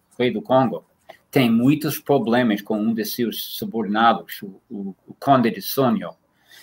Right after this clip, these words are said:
E o Conde de Sonho, ah, refusar reconhecer, ah, a, o direito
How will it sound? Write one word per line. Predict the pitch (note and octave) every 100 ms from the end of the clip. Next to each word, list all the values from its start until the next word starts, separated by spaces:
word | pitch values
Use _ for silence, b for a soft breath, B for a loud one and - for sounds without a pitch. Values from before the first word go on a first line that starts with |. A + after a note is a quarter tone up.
| b
E | B2
o | A#2
Conde | - D#3
de | C#3+
Sonho, | - - C#3+ B2 G#2 - _ _ _
ah, | A2 G#2+ G2+ F#2+ - -
refusar | D3+ - D3 - C3+ B2+ A#2+ A2+
reconhecer, | C3 - C3 A2+ G#2+ B2+ G#2+ F#2 - _ _ _ _ _
ah, | A2 G2+ G2 -
a, | G#2+ A2 B2+
o |
direito | A2+ - A#2+ C3+ C#3 F#2